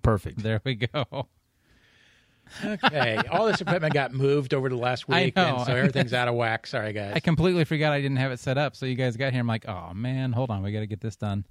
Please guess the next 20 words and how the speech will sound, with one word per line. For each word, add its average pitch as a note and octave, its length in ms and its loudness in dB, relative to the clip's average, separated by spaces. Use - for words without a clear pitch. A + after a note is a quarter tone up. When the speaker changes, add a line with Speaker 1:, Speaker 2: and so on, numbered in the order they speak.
Speaker 2:
So G3+ 140 -2
how G#3 160 2
long B3 160 0
were A3 80 2
you G3+ 40 -4
gonna F#3+ 160 -4
say F3+ 440 -6
or B2+ 120 -4
wait C#3 380 -2
to C#3 100 -6
say D#3 240 -6
that A#2+ 100 -8
you C3 80 -4
didn't B2 220 -4
hear C#3 180 -4
us G2+ 160 -6
talking F#2 560 -6
through B2+ 140 -4
your A2+ 260 -2
Speaker 1:
I F3 160 2